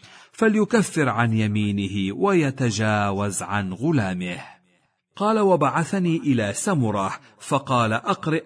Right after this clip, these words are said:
أباك السلام وأخبره أن رسول الله صلى الله عليه وسلم كان يحث في خطبته على الصدقة وينهى عن المثلة،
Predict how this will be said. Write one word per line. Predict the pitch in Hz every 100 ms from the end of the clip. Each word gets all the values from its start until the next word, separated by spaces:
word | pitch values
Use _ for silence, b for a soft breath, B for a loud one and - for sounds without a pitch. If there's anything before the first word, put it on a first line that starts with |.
| 139
أباك | 117 113 104 -
السلام | 110 - 120 101 98 95
وأخبره | 95 110 180 131 170 196 143 143 -
أن | 226 165
رسول | 131 123 139 123
الله | 113 104 104 110
صلى | 151 175 143
الله | 117 113 110 107 101
عليه | 107 104 98 101
وسلم | 98 98 113 101 98 98 95 92 B B B
كان | - 107 98
يحث | 95 98 - 214 196 180
في | 139 139 123
خطبته | 127 131 117 113 113 113 110 104
على | 95 98 101
الصدقة | - 110 98 95 - 175 - B B -
وينهى | 143 135 127 110 110 104 98 90
عن | 160
المثلة، | 214 185 127 110 107 101 98